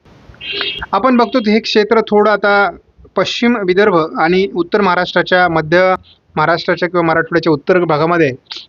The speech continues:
सरकत आहे आणि त्यामुळे या ठिकाणी प्रचंड विजांचा कडकडाट होतोय. त्यामुळे, अ, याचा किती परिणाम मध्य भारतावर आणि मराठवाड्याच्या उत्तर भागामध्ये किंवा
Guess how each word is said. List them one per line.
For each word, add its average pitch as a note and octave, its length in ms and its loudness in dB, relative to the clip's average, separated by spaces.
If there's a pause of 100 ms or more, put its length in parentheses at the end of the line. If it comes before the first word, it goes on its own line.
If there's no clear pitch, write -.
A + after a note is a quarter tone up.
सरकत D#3+ 400 -2
आहे A#2 80 -6 (400)
आणि E3+ 160 0
त्यामुळे F#3 340 2
या F3+ 80 4
ठिकाणी F3 380 -2
प्रचंड F#3+ 460 2
विजांचा F3 560 2
कडकडाट E3+ 380 0
होतोय. E3+ 260 2 (680)
त्यामुळे, B3 400 2
अ, G3+ 180 0
याचा G3 320 0
किती - 240 -2
परिणाम G3+ 560 0 (160)
मध्य F3 280 2
भारतावर E3+ 460 2
आणि E3+ 340 0 (1300)
मराठवाड्याच्या F3 440 0
उत्तर F3+ 220 0
भागामध्ये D#3+ 500 0
किंवा D#3 420 0